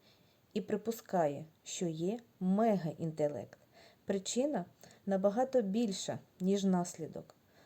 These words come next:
Так у всьому. І те, що є сьогодні, це всього лише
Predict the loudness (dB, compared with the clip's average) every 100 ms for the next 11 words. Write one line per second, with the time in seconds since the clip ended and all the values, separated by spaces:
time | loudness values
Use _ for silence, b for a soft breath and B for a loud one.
0 | b b b b _ _ _ _ _ _
1 | _ _ 4 4 4 -4 -4 -4 -4 -2
2 | -4 -8 -12 _ -4 2 4 4 2 -2
3 | -2 -8 -8 -2 -2 0 -2 2 2 0
4 | -4 -8 b b -10 -2 0 -2 -8 -6
5 | 0 2 2 2 2 -2 -4